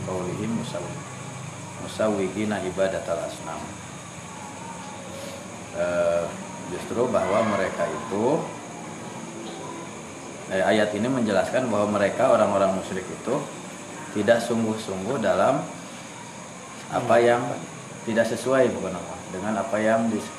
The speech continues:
Speaker 1: dijelaskan oleh Allah, gitu. Jadi, keadaan "Ma na'buduhum illa liyuqarribuna ila Allahi zulfa" teh, eta teh equal.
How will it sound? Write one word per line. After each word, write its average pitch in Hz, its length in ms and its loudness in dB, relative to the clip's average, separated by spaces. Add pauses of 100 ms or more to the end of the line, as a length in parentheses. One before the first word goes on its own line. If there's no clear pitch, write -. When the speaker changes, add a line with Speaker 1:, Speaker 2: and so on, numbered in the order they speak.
Speaker 1:
dijelaskan 90 960 -2
oleh 98 160 -2 (1200)
Allah, 107 400 4
gitu. - 200 -8 (480)
Jadi, 104 120 -2
keadaan 98 720 4 (240)
"Ma 101 160 0
na'buduhum 95 720 -2
illa 92 320 2
liyuqarribuna 90 720 -4
ila 87 160 -4
Allahi 85 240 -4 (160)
zulfa" 85 400 -4
teh, 117 160 2
eta 110 80 -4
teh 107 240 -2
equal. 98 320 2